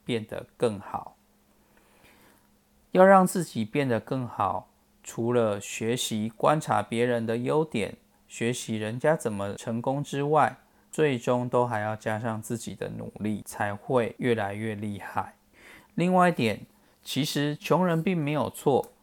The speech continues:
辛苦工作之后想要犒赏自己，是人之常情。人在辛苦之后，真的很容易想要犒赏自己。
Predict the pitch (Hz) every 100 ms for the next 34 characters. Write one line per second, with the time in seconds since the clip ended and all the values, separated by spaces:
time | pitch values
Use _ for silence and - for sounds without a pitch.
0 | - _ _ - 196 208 185 113 143 151
1 | 156 147 - 131 156 127 107 - - 101
2 | 120 131 - 147 117 98 92 117 110 -
3 | - _ _ _ _ _ - - 135 123
4 | 101 98 113 107 - 104 98 - 98 95
5 | 104 _ _ _ _ - - - 135 160
6 | 196 175 180 180 104 107 120 131 151 110
7 | - _ _ - 117 127 120 107 104 101
8 | 98 110 117 - 101 101 104 113 107 -
9 | 101 98 104 - -